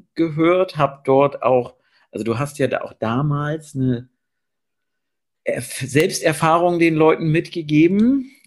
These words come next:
und das war spannend. Warum? Weil mich ein Teil dieser Erfahrung bis heute immer wieder begleitet und das ist halt spannend, aber da kommen wir vielleicht noch im Laufe der, unseres netten Gesprächs hierzu.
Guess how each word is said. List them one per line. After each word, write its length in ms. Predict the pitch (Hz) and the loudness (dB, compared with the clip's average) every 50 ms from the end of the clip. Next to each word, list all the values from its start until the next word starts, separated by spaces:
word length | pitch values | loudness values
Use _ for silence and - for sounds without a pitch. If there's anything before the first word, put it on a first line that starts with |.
| _ _ | _ _
und 400 | - 143 147 143 147 147 - - | -2 0 0 0 -2 -6 -8 -6
das 320 | 139 147 147 - - - - | -6 -6 -6 -8 -12 -6 -2
war 300 | 127 131 127 127 120 127 | 0 0 2 2 0 -2
spannend. 1300 | - - - - - - _ _ _ _ - 113 120 139 160 190 220 233 240 247 262 269 269 - - _ _ _ _ _ _ _ _ _ _ _ _ _ _ _ _ 95 92 - - | -4 -6 -6 -8 -10 -16 _ _ _ _ -2 -2 0 0 2 2 2 2 4 2 2 0 -2 -8 -16 _ _ _ _ _ _ _ _ _ _ _ _ _ _ _ _ -18 -18 -18 -18
Warum? 640 | - - 123 127 123 120 120 135 143 175 190 170 147 | -18 -8 -4 -4 -2 0 0 2 2 2 2 2 2
Weil 140 | 139 135 135 | 2 2 4
mich 300 | 131 139 135 - - - | 2 2 0 0 -2 0
ein 140 | 120 127 | 0 0
Teil 320 | 127 - 139 139 143 160 147 | 0 0 0 2 2 2 0
dieser 260 | 143 147 147 151 - | 0 -2 -2 -2 0
Erfahrung 720 | 127 127 - - 147 135 135 131 131 135 135 135 127 127 | 0 -2 -4 -4 -2 -2 -2 0 0 -2 -2 -4 -4 -4
bis 260 | - 127 120 - 127 | -4 -4 -4 -4 -2
heute 540 | 131 131 135 143 143 156 151 135 - - _ _ - | 0 0 0 0 0 -2 -4 -4 -4 -6 _ _ 4
immer 340 | 160 151 156 160 156 135 | 4 4 6 4 2 2
wieder 240 | 139 147 139 147 143 | 0 2 4 2 4
begleitet 600 | 135 135 123 127 135 131 127 117 - - - _ - | 4 2 2 2 2 2 2 0 -2 -8 -14 _ -12
und 140 | 120 117 | -10 -10
das 200 | 117 117 - - | -10 -12 -14 -18
ist 200 | 143 - - - | -20 -20 -12 -6
halt 260 | 139 127 123 127 - _ _ _ _ _ _ _ | -4 -4 -4 -6 -10 _ _ _ _ _ _ _
spannend, 380 | - - 139 127 107 92 - | -6 -2 0 0 0 -2 -2
aber 120 | - 113 113 | -4 -2 -2
da 100 | 113 - | -4 -6
kommen 340 | - _ - - 143 135 | -6 _ -2 2 4 4
wir 80 | 120 113 | 4 2
vielleicht 400 | - - 113 110 110 104 - - | 0 -4 -6 -6 -8 -8 -8 -10
noch 160 | 101 95 - | -12 -12 -10
im 100 | 104 113 | -10 -4
Laufe 340 | 107 98 95 - - 107 101 | -2 -2 -2 -2 -6 -10 -10
der, 320 | 98 107 104 107 101 - _ _ _ - - - - _ _ _ _ _ _ _ _ _ _ _ _ _ | -6 -6 -6 -6 -8 -10 _ _ _ -20 -20 -20 -20 _ _ _ _ _ _ _ _ _ _ _ _ _
unseres 500 | - 131 127 113 107 107 101 - - 123 | 2 2 4 4 2 -2 -4 -6 -2 -2
netten 260 | 127 - - 107 98 | -2 -2 -2 -4 -4
Gesprächs 520 | 98 - - - 113 120 117 - - - | -4 -6 -6 -2 -2 0 0 -2 -4 -10
hierzu. 600 | - - 107 - 98 - - - 98 90 - - | -12 -10 -10 -10 -10 -12 -14 -14 -14 -14 -16 -16